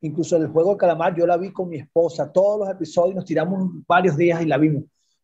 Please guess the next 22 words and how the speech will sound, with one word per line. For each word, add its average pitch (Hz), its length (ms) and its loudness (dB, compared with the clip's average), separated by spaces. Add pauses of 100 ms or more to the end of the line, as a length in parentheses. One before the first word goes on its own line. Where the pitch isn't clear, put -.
(140)
Mi 180 220 0
hijo 208 140 2
no 233 80 4
la 233 100 4
ha - 40 -4
visto, - 280 -10
pero 170 160 2
él 190 60 0
sabe 233 300 -4
que 233 80 -16
existe. 202 720 -8 (100)
Él 156 140 -4
sabe, 220 340 2
él 180 60 2
ha 175 60 2
visto 208 260 -2
algunos 196 420 0
trailers, 220 680 0 (320)
ha 160 100 -2
visto 175 280 2
avances, 196 720 -2 (280)
eh, 151 520 -2